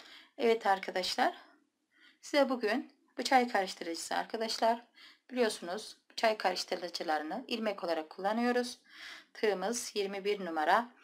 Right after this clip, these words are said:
ve elimde gördüğünüz renklerden size şu şekilde arkadaşlar çok güzel bir model tarif edeceğim.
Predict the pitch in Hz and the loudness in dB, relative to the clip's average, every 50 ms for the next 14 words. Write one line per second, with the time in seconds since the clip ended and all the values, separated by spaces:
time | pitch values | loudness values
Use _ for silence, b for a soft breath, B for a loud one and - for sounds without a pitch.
0 | b b b b - - - 247 226 233 262 254 - - _ _ _ _ _ _ | b b b b -12 -2 2 4 4 4 4 2 -4 -16 _ _ _ _ _ _
1 | - 285 269 240 233 208 185 214 202 190 185 - 170 170 165 175 196 214 220 214 | 0 2 4 4 4 4 2 2 2 2 2 -2 -6 -8 -6 -2 -2 -2 -2 0
2 | - 240 233 226 - 233 226 233 233 240 b b b b b b b b b - | 2 2 2 4 4 4 4 4 2 -2 b b b b b b b b b -14
3 | - 277 233 214 185 175 185 196 220 - b b b b b b b b - - | -10 -6 -2 0 2 2 2 0 -2 -4 b b b b b b b b -16 -10
4 | - - 302 - - 233 185 185 - - - - 175 180 196 196 - 240 226 240 | -6 -4 -4 -2 -2 -2 -4 -4 -6 -8 -4 0 2 2 2 0 -2 -2 -2 0
5 | 233 233 - - 233 226 226 226 226 - _ _ _ _ _ _ _ _ _ _ | 0 0 2 4 6 6 6 4 0 -6 _ _ _ _ _ _ _ _ _ _
6 | - - 277 269 269 - - 208 - - 220 220 214 196 208 214 226 233 - _ | 2 4 4 4 4 0 -8 -6 0 2 4 4 4 2 0 0 0 -2 -6 _
7 | _ _ _ _ _ _ _ _ _ _ _ _ _ _ _ _ _ _ _ _ | _ _ _ _ _ _ _ _ _ _ _ _ _ _ _ _ _ _ _ _
8 | _ _ _ _ _ _ _ _ _ - 208 202 196 202 190 214 214 - - 240 | _ _ _ _ _ _ _ _ _ -4 -4 -2 0 0 0 0 0 2 4 6
9 | 233 233 233 233 247 233 226 - - 233 226 226 233 240 | 6 6 4 2 -2 -2 -2 -2 -2 0 0 0 -2 -4